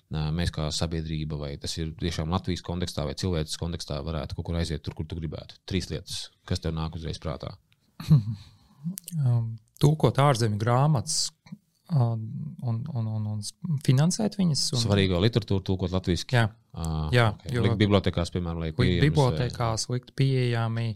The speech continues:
Speaker 2: integrēt mācību procesā.
Speaker 1: Mm, ok.
Speaker 2: Un, un, teiksim, tas ir tas, ko es saku, ka pasaulē ir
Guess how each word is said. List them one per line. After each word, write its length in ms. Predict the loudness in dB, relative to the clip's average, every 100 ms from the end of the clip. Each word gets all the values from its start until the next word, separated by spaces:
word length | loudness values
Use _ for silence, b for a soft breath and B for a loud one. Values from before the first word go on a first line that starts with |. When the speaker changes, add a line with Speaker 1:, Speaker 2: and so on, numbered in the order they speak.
| B B B
Speaker 2:
integrēt 560 | 4 4 0 -2 -2 0
mācību 380 | 0 -2 -4 -2
procesā. 640 | 0 0 0 0 2 2
Speaker 1:
Mm, 320 | 0 -2 -4 -4
ok. 140 | -4 -8 -6 -4
Speaker 2:
Un, 200 | -2 -2 -4 -4
un, 220 | -4 -4 -4
teiksim, 380 | -6 -6 -6 -2
tas 180 | 0 0
ir 80 | 0
tas, 140 | -2
ko 100 | -2
es 140 | -2 -2
saku, 140 | -2
ka 120 | -4
pasaulē 600 | 2 2 4 4 4 2 0 0
ir 260 | 0 0